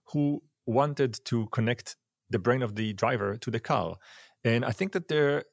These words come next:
I, I should say right away that th-, there's bad and good. So, so, you know, we can all say, "Oh my God, it's scary. The car is controlled by the brain."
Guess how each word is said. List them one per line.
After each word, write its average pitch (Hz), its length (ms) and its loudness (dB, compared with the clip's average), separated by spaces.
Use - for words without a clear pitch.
I, 135 260 -4
I 131 40 2
should 135 160 0
say 170 140 0
right 139 160 4
away 185 240 2
that - 340 -4
th-, 135 160 0
there's 127 300 2
bad 160 180 4
and 185 160 0
good. 151 360 -2
So, - 180 -4
so, 117 300 2
you 139 80 0
know, 110 80 4
we 101 100 0
can 120 140 0
all 143 220 4
say, 113 340 0
"Oh - 60 0
my 113 100 0
God, 113 160 2
it's 101 140 0
scary. 135 440 2
The 98 100 -4
car 117 220 0
is - 80 -2
controlled 107 200 -4
by 101 80 0
the 95 80 -2
brain." 123 320 0